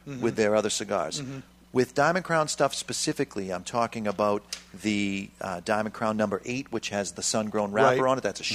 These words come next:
Speaker 2: shaped cigar.
Speaker 1: Right.
Speaker 3: Different.
Speaker 2: You
Speaker 3: Yeah.
Speaker 2: have the, uh, Figurado-shaped, um, Short Perfecto, the
Speaker 1: The
Speaker 2: eighteen ninety-five
Speaker 1: Julius
Speaker 2: Short
Speaker 1: Caesar,
Speaker 2: Perfecto
Speaker 1: yep.
Speaker 2: and Julius Caesar.
Speaker 1: Mm-hmm.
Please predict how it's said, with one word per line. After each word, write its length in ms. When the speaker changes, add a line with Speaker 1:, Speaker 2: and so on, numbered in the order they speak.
Speaker 2:
shaped 140
cigar. 420
Speaker 1:
Right. 200
Speaker 3:
Different. 300
Speaker 2:
You 80
Speaker 3:
Yeah. 80
Speaker 2:
have 360
the, 400
uh, 180
Figurado-shaped, 1120
um, 460
Short 300
Perfecto, 420
the 120
Speaker 1:
The 40
Speaker 2:
eighteen 240
ninety-five 460
Speaker 1:
Julius 20
Speaker 2:
Short 280
Speaker 1:
Caesar, 120
Speaker 2:
Perfecto 360
Speaker 1:
yep. 20
Speaker 2:
and 200
Julius 320
Caesar. 460
Speaker 1:
Mm-hmm. 280